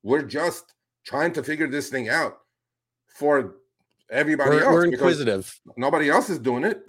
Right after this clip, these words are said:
Speaker 1: I mean, might as well somebody do it. Somebody put their feet to the fire, man. So anyway, so yeah,
Speaker 2: Yeah.
Speaker 1: that's, that's, so
Speaker 2: But
Speaker 1: some people
Speaker 2: either
Speaker 1: got money. If you got money,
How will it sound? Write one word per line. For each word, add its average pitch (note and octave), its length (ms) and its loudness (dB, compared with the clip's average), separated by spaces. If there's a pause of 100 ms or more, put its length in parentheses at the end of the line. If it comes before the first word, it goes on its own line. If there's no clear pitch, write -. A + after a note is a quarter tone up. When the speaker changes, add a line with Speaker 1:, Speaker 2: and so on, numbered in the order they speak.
Speaker 1:
I A2+ 180 -4
mean, F#2 80 -8
might B2+ 160 -2
as A2+ 140 -4
well C3 140 -4
somebody C3+ 340 -4
do D3 220 0
it. C3+ 100 -4
Somebody C3 280 -6
put - 200 -16
their G#2 200 -10 (220)
feet A2 200 -14
to G2+ 60 -10
the F#2+ 80 -10
fire, G#2 300 -6
man. F#2 260 -20
So G2+ 180 -14
anyway, F#2+ 200 -6 (520)
so C#3+ 180 -2
yeah, E3 120 4
Speaker 2:
Yeah. F2 140 2
Speaker 1:
that's, B2+ 180 -4
that's, C#3+ 320 -6 (380)
so - 120 -4
Speaker 2:
But B2+ 120 2
Speaker 1:
some C3+ 100 -2
people D3+ 220 0
Speaker 2:
either G3+ 160 6
Speaker 1:
got D#3+ 80 2
money. D3 220 0
If C3 100 -6
you C#3 80 -2
got C3 160 -2
money, D3+ 360 -4